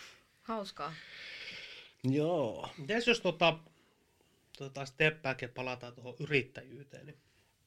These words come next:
Speaker 3: mi-, minkälais niinku, minkälaiset ennakkoluuloja sulla oli? Mitä on ollut niinku ns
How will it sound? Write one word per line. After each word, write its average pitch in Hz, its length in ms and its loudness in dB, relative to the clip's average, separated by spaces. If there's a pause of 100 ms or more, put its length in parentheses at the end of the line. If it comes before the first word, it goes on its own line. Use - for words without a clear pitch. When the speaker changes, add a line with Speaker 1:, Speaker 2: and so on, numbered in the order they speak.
(320)
Speaker 3:
mi-, 180 140 0
minkälais 208 520 4
niinku, 127 320 0
minkälaiset 175 380 4
ennakkoluuloja 135 480 2
sulla - 200 -14
oli? 135 140 -10 (720)
Mitä 165 240 6
on 214 60 6
ollut 147 140 6
niinku 135 200 8
ns 131 280 2